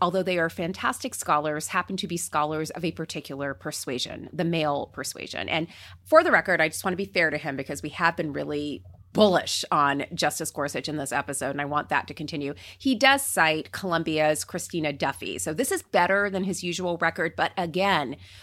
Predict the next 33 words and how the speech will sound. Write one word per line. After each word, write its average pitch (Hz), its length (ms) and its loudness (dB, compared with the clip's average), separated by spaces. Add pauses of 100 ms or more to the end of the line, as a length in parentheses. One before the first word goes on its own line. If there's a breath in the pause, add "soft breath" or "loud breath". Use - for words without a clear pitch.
(140)
there 233 160 6
are 240 80 10
a 220 80 6
lot 233 360 8
of 254 140 0
really 196 280 2
terrific 180 440 -2
women 165 260 0
scholars 160 500 0
doing 139 220 -4
great 180 320 2
work 175 240 2
in 160 100 -2
federal 151 360 0
Indian 147 320 -4
law, 143 340 2
and 143 380 0
all 196 180 6
of 226 100 -2
them 214 260 4
are 190 140 4
writing 220 500 -2
on 208 160 0
points 240 380 -6
that 233 160 -8
are 247 80 0
actually 311 420 -2
relevant 294 520 2
to 302 100 -2
what 285 140 4
you're 370 120 -4
talking 294 420 2
about. 220 380 4